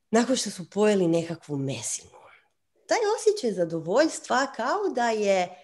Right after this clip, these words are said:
kao da si ubio tu životinju i ti si jedan heroj. Ti si se po-, u borbi pokazao kao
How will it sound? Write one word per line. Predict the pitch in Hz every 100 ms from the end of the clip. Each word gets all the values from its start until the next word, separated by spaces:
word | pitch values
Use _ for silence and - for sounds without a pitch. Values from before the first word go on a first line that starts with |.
| - _
kao | - 349
da | 381
si | - 220
ubio | 226 262 196 190 165
tu | 165 190
životinju | 170 160 131 127 - 151 202 285 311
i | 170 -
ti | 240
si | 240 -
jedan | 196 220 196 147
heroj. | - 160 151 143 107 80 - - _ - - - _
Ti | - 240
si | 262
se | - 196
po-, | 175 170
u | 175
borbi | 156 147 190 339 440 220 202 -
pokazao | 165 - 190 220 277 214 175 139 90 123
kao | - 165